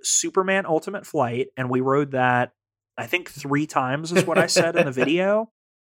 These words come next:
Speaker 1: We rode the Mindbender, and <laughs> that was also the trip that we rode the Riverview Carousel, too.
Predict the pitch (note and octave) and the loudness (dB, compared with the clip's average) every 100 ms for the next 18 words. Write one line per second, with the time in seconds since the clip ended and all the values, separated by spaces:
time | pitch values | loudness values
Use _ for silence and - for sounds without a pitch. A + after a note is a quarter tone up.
0 | _ _ _ _ C3+ D3 D3 D3 D3+ F3+ | _ _ _ _ 0 2 2 2 4 4
1 | G#3 G#3 A3+ G3 C#3+ B2 A#2+ A#2 A#2+ C#3 | 0 0 0 2 2 2 0 0 -4 -6
2 | F3 _ _ _ _ _ C3+ - F3+ D#3+ | -8 _ _ _ _ _ 0 2 2 2
3 | D3+ - - - - E3 F#3+ G#3 F#3+ D#3+ | -4 -8 -14 -16 -2 0 2 0 2 2
4 | E3+ - E3+ D#3 - D#3 D3 - D3 C#3 | 2 0 0 0 0 0 0 -2 0 0
5 | B2+ C3 C3+ C3+ C3 B2 C#3 C3+ B2 B2+ | 2 2 4 2 0 0 2 2 0 2
6 | A#2 A#2 D3+ C#3 B2 - A2+ F#2 A#2+ - | 0 0 2 2 2 -2 -4 -10 -8 0
7 | B2 A2 - | 0 -2 -8